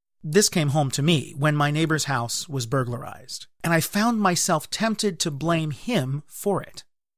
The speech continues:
Given that the crime occurred in broad daylight, I initially was convinced that he must have done something to invite it. Perhaps he had made enemies. Perhaps the burglary was intentionally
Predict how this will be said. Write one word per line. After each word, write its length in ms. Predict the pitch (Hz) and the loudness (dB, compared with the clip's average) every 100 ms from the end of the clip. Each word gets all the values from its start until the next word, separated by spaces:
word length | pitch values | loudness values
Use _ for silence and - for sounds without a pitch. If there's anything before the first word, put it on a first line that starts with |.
| _ _ _ _ _ | _ _ _ _ _
Given 220 | 190 220 | 4 4
that 100 | 240 | 0
the 80 | 262 | -6
crime 560 | - 160 147 135 143 156 | -4 0 2 2 0 -4
occurred 420 | 143 - 151 147 | -4 2 2 2
in 200 | 147 135 | 0 0
broad 400 | 139 143 131 120 | 2 4 2 0
daylight, 520 | 160 180 - - - - _ | 0 0 0 -10 -18 -20 _
I 80 | 175 | 2
initially 580 | 175 202 277 208 180 170 | 4 2 2 2 2 2
was 240 | 170 160 | 2 0
convinced 840 | - 170 135 131 226 - - - - _ | -2 -4 -2 0 0 -2 -8 -12 -16 _
that 140 | - 185 | -8 -2
he 180 | 214 196 | 2 2
must 460 | 180 196 247 - | 4 2 2 -2
have 180 | 175 139 | -6 0
done 260 | 160 185 202 | 2 2 2
something 680 | - 143 123 - 135 147 - | 0 -2 -4 -6 -6 -6 -10
to 120 | - 160 | -4 -2
invite 380 | 143 160 202 | -2 0 -2
it. 220 | - - - _ _ _ _ _ _ | -4 -12 -18 _ _ _ _ _ _
Perhaps 480 | - 131 175 - - | -10 0 2 2 0
he 120 | 196 | 2
had 120 | 190 | 2
made 180 | 185 196 | 4 4
enemies. 640 | 185 240 - - - - - _ _ _ | 4 2 -2 -8 -12 -12 -14 _ _ _
Perhaps 480 | 139 160 247 226 - | -6 2 2 2 -2
the 100 | 156 | 2
burglary 480 | 139 180 170 175 170 | 4 4 4 2 2
was 280 | 156 160 220 | 2 2 2
intentionally 840 | 160 156 - 233 - 139 123 | 0 0 0 0 0 -2 -2